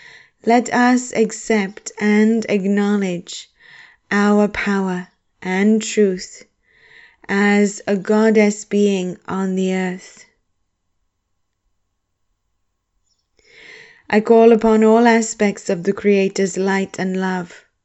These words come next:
I call upon the vibration, sound, energy, light, and divine thoughts of the Creator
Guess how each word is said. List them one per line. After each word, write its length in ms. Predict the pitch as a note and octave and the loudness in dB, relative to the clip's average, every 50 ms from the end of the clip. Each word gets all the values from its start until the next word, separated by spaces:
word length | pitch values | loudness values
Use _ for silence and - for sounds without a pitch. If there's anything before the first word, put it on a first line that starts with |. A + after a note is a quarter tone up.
| _ _ _ _ - - - - - - - | _ _ _ _ -20 -20 -20 -20 -20 -8 -4
I 120 | - G#3 | -4 0
call 280 | - - A3 A3 A3 A3 | 2 4 6 8 8 8
upon 420 | G#3+ G#3+ A3+ A3 G#3+ G#3+ A3 G#3+ | 6 6 2 2 4 4 4 4
the 80 | G#3+ G3+ | 2 2
vibration, 880 | - G#3+ G3 G3 F3 F3 G3 G3 G3 G3 G3 - - G3+ G3 G3 F#3+ F#3+ | 2 0 0 0 0 0 2 2 2 2 0 0 -2 -4 -4 -4 -4 -6
sound, 720 | - - - - G3+ G3 G3 G3 F#3+ F#3+ F#3+ F#3+ F3 - - - | -8 -8 -6 -4 -2 -2 -2 -2 -2 -4 -4 -4 -6 -8 -8 -4
energy, 580 | G3 G3+ G#3 G#3 G#3 G#3 - - F#3+ F#3 F#3 F3 | -2 0 4 4 4 2 2 -2 -4 -4 -2 -2
light, 440 | F#3 G3 G3 G3 F#3+ F3+ - - - | -2 0 0 0 -2 -4 -8 -8 -6
and 160 | F#3 G3 F#3+ | -6 -4 0
divine 460 | F#3 G3 F3+ E3 G3 G3 F#3+ F#3 F#3 F3+ | 0 0 0 -2 -2 -2 -2 -4 -4 -6
thoughts 720 | - - G#3 G3+ G3 F#3+ F3+ - _ - - - - - _ _ _ _ - - - _ _ _ - | -6 -4 -4 -2 -2 -4 -6 -10 _ -18 -20 -20 -20 -20 _ _ _ _ -20 -20 -20 _ _ _ -4
of 220 | G3+ G3+ F#3 F3 | -4 -4 0 0
the 100 | G3+ G3 | -2 -2
Creator 840 | G3 - - G3 G3 F#3 F#3 F#3+ G3 - - G3 F#3 F3+ F3+ F3 | -2 -2 -2 0 0 0 0 -2 -4 -6 -6 -6 -6 -6 -8 -12